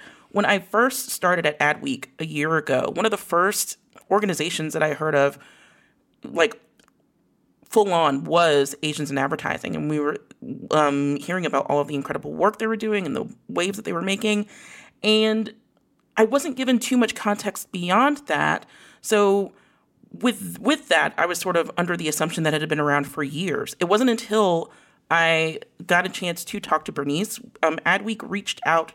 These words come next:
to Asians in Advertising to, um, spearhead a new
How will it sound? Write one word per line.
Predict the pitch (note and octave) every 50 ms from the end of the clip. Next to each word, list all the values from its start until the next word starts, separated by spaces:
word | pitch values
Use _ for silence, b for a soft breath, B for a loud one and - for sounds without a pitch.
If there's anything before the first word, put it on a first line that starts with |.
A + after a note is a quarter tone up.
| _ -
to | - F#3+ F3 D#3 D3+ D3 D3 - b b b b b b b -
Asians | F3 F3 F3 F3 E3+
in | E3+ D#3
Advertising | C#3 C#3 - D3 - - C#3+ D3 D3+ D3 D3 D3 D3+ - - b b b b b b b -
to, | - - F#3+ F3+ E3+ E3+ E3 D#3 D#3 D3+ D3 D3 D3 D3 - - b b b b b b b -
um, | D3+ D3+ D3 C#3+ C#3+ C#3+ C#3 C#3 C3+ - -
spearhead | - - - - G3+ G3+ F#3+ F#3 E3+ E3+ D#3+ D#3 D#3 D#3 - -
a | D3+ D#3 D#3 D3+ D3 D3 C#3+ D3 C#3+ C#3+ C#3+ C#3+ C#3 - - -
new | E3 E3 E3 F3+ G#3+ A#3+ B3 A#3+ A#3+ A#3 A3 G#3+ F#3 -